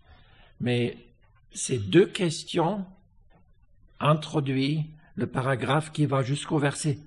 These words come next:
six, ou de nouveau verset sept, et la première question avec le verset huit du prochain paragraphe. C'est pas idéal dans le prophète Malachie. Dix à seize, ça va ensemble,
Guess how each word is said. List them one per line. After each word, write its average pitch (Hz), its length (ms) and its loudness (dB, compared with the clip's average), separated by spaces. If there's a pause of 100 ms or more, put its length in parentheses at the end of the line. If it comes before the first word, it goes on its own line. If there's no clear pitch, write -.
six, - 720 -4 (760)
ou 117 320 0
de 123 180 0
nouveau 120 320 0
verset 120 340 -2
sept, - 540 -4 (640)
et 117 100 -6
la 113 120 -2
première 156 480 2
question 147 500 -4
avec 113 280 -4
le 117 60 -4
verset 104 340 -6
huit 110 360 -4 (400)
du 139 80 -10
prochain 113 580 -2 (460)
paragraphe. 92 680 -10
C'est 131 360 0
pas - 380 -2
idéal 156 640 4 (340)
dans 131 480 2 (300)
le 127 100 -6
prophète 123 380 -2
Malachie. 139 640 0 (1120)
Dix 165 260 2
à 143 100 2
seize, 151 500 0
ça 135 160 -8
va 131 120 -2
ensemble, 127 680 -4